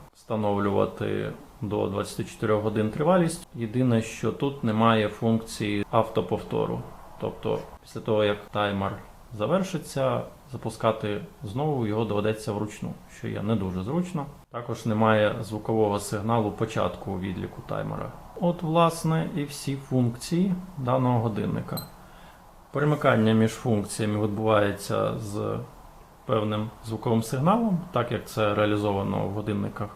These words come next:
Casio. Відбувається це перемикання натисканням короткочасним лівої нижньої кнопки. Зараз я вам це продемонструю. Ось таким чином це відбувається.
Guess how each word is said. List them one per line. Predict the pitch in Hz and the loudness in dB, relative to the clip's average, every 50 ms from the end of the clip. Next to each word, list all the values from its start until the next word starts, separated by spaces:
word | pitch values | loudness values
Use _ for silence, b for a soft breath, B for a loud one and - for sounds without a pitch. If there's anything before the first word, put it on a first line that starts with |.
| - - | -2 2
Casio. | 160 170 175 - - - 147 143 143 147 - - - B B B B B B B B B B - - - - - - - - | 4 4 4 2 0 0 0 0 0 -4 -8 -16 -20 B B B B B B B B B B -20 -20 -20 -20 -20 -18 -12 -8
Відбувається | 117 107 113 117 113 110 107 104 - - - | -4 0 2 4 6 6 6 4 2 -2 -8
це | - - | -8 -8
перемикання | - - 107 101 101 101 98 - 110 104 101 101 101 101 101 104 120 - - - - - - - - | -6 -4 -4 -2 -2 -4 -2 -2 -2 0 0 0 0 0 0 -2 -4 -6 -12 -18 -20 -20 -14 -8 -8
натисканням | 107 - - 110 - - - 107 101 101 98 98 101 | -6 -4 -6 -8 -6 -2 -2 0 0 0 0 -2 -2
короткочасним | 104 - 107 101 - - 104 - - 107 98 - - 110 104 104 104 107 - - | -2 -2 -4 -4 -4 -6 -6 -2 0 -2 -2 -2 -4 -4 -4 -4 -4 -6 -6 -6
лівої | 110 104 107 104 101 104 | -4 -2 -2 0 0 0
нижньої | 101 104 104 107 107 113 | 0 0 0 -2 -2 -2
кнопки. | - - 175 190 180 - - - 165 165 - - - - | -2 0 0 0 0 -2 -6 -6 -6 -6 -6 -12 -6 2
Зараз | - 117 110 101 101 - - | 4 4 4 4 2 -2 -4
я | 107 | -2
вам | 98 101 101 110 - - | -2 -2 -4 -6 -10 -14
це | - - - | -14 -12 -10
продемонструю. | - - - 101 101 110 123 131 - - - 185 185 185 180 - - - - - - - - - - - - - - - - - - - - - - - - - - - - - - - - - - - - - - - - - - - - - - - - - - - - - - - - - - - - - - - - - - - - - - - - - - - - - 127 | -8 -6 -6 -4 -2 -2 -4 -4 -4 -4 0 2 2 2 0 -2 -6 -12 -16 -18 -20 -20 -20 -20 -20 -20 -20 -20 -20 -20 -20 -20 -20 -20 -20 -20 -20 -20 -20 -20 -20 -20 -20 -20 -20 -20 -20 -20 -20 -20 -20 -20 -20 -20 -20 -20 -20 -20 -20 -20 -20 -20 -20 -20 -20 -20 -20 -20 -20 -20 -20 -20 -20 -20 -20 -20 -20 -20 -20 -20 -20 -20 -20 -20 -20 -20 -20 -20 -20 -20 -14 -12 -12
Ось | 123 - | -10 -8
таким | - 127 - - 113 104 | -10 -10 -6 -6 -6 -6
чином | 104 - 151 143 127 120 | -4 -4 -2 -2 -2 -2
це | 120 - 117 | -2 -2 -2
відбувається. | 113 113 101 101 104 - - 123 - - - | -2 0 -2 -2 -4 -4 -6 -8 -10 -14 -16